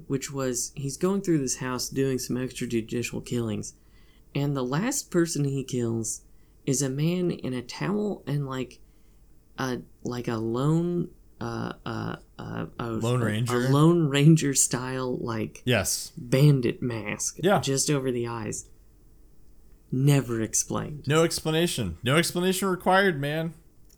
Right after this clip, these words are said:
Speaker 1: I do require an explanation, my
Speaker 2: <laughs>
Speaker 1: friend. Why is he wearing nothing but this little bandit mask? He looked like, it's like a raccoon mask.
Speaker 2: Yeah.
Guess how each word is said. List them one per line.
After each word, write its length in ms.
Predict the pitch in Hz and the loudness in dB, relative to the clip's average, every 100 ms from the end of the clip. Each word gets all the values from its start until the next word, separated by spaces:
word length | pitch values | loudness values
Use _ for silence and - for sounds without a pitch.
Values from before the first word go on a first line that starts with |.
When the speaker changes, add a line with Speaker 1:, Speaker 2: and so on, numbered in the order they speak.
| - | -6
Speaker 1:
I 500 | 151 165 160 151 147 | 0 2 2 2 2
do 240 | 127 123 113 | 2 2 0
require 300 | 110 139 113 107 101 | 0 4 4 2 -8
an 80 | 101 | -6
explanation, 800 | 107 - 127 220 208 - 226 165 | -4 0 0 2 2 2 0 0
my 80 | 113 | -2
Speaker 2:
<laughs> 120 | 190 | -2
Speaker 1:
friend. 360 | 123 127 127 - - - - 160 - - | -2 -2 -6 -8 -12 -12 -14 -16 -14 -8
Why 180 | 151 214 | -2 0
is 200 | 277 190 | 0 0
he 100 | 160 | 0
wearing 400 | 160 156 139 120 | 0 2 0 0
nothing 400 | 135 156 143 127 | 0 2 0 0
but 120 | 127 | -4
this 180 | 123 - | -2 -2
little 380 | 120 127 240 254 | 0 2 2 0
bandit 520 | 196 196 233 - - | 0 0 0 0 -4
mask? 300 | 156 - - | -10 -10 2
He 100 | 160 | 4
looked 360 | 185 185 220 - - - - | 4 2 -2 -10 -20 -20 -4
like, 240 | 160 160 - | 0 0 0
it's 220 | 160 170 | 0 0
like 180 | 180 196 | 0 -2
a 100 | 175 | 0
raccoon 600 | 151 180 - 175 190 139 | 0 -2 -2 2 4 4
mask. 420 | 110 85 - - - - - | 0 -6 -12 -14 -18 -14 -2
Speaker 2:
Yeah. 340 | 117 95 80 | 0 0 -2